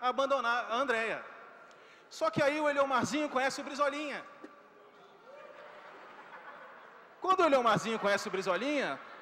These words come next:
eles começam a trocar intimidades, carinho, e que, é,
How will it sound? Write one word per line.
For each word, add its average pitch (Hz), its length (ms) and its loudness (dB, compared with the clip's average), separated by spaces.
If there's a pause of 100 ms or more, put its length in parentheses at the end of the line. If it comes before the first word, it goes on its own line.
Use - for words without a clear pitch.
(240)
eles 294 260 -6
começam 277 760 0 (760)
a - 100 0
trocar 285 360 0
intimidades, 247 720 -4
carinho, 240 640 0 (500)
e 427 140 -6
que, 403 180 -4 (720)
é, 381 160 -12